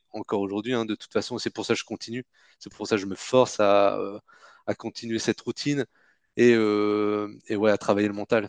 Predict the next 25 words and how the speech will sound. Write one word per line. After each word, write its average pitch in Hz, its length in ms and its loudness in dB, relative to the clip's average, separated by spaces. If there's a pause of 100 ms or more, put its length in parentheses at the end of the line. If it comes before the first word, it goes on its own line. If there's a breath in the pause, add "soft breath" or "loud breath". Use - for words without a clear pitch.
(140)
C'est - 220 -8
surtout - 340 -6
important, 104 580 -6
euh, 101 520 -10
dans 110 120 -4
l'entrepreneuriat 104 680 -2 (500 soft breath)
parce - 140 -8
qu'il 98 180 -2
y 95 80 0
a - 20 2
des, 95 160 -4
il 95 60 -6
y 95 60 -4
a 90 60 -4
des 101 100 -2
hauts, 110 160 2
il 107 80 2
y - 20 4
a 95 40 -2
des 98 100 -2
bas 117 340 6
et 107 40 4
il 98 40 0
faut - 160 -12
savoir 101 300 -2